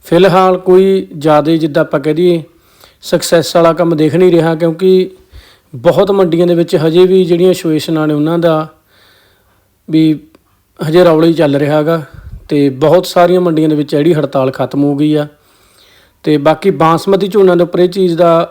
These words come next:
ਅਸਰ ਤਾਂ ਦੇਖਣ ਨੂੰ ਮਿਲਿਆ, ਰੇਟ ਦੇ ਵਿੱਚ ਵੀ ਗਿਰਾਵਟ ਮਿਲੀ ਆ ਤੇ ਬਾਕੀ ਹੋਰਨਾਂ ਚੀਜ਼ਾਂ 'ਤੇ ਵੀ ਅਸਰ ਦੇਖਣ ਨੂੰ ਮਿਲਿਆ।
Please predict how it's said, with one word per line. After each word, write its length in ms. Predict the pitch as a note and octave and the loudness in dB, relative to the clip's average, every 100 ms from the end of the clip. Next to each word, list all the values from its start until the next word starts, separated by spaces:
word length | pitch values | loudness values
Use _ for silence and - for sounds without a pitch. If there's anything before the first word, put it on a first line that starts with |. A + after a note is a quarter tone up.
| E3 | -4
ਅਸਰ 220 | D3+ E3 | -2 -2
ਤਾਂ 160 | D#3 F3 | 0 0
ਦੇਖਣ 300 | E3 - E3+ | 0 -2 -2
ਨੂੰ 120 | F3+ | 0
ਮਿਲਿਆ, 280 | E3 D#3+ E3 | 0 0 0
ਰੇਟ 220 | D3+ D3 | -2 -2
ਦੇ 120 | D#3 | -2
ਵਿੱਚ 220 | D#3+ D3+ | -4 -2
ਵੀ 140 | E3 D#3+ | -2 0
ਗਿਰਾਵਟ 300 | D#3 D3+ C#3+ | 0 0 -2
ਮਿਲੀ 240 | D3+ D3 | -2 -2
ਆ 80 | D3+ | -2
ਤੇ 220 | C#3+ D3+ D3 _ _ _ _ _ _ D3+ | -2 -6 -8 _ _ _ _ _ _ -6
ਬਾਕੀ 220 | C#3+ F3 | -2 -2
ਹੋਰਨਾਂ 340 | D3+ D#3 F#3 | 0 2 2
ਚੀਜ਼ਾਂ 280 | F#3 D#3+ D#3+ | 0 -2 -2
'ਤੇ 100 | D3 | -2
ਵੀ 140 | D3 | -2
ਅਸਰ 180 | C#3+ D#3 | -2 -2
ਦੇਖਣ 300 | C3 C#3 - | -4 -4 -4
ਨੂੰ 100 | C#3+ | -4
ਮਿਲਿਆ। 280 | D3 D#3 E3+ | -2 -2 -4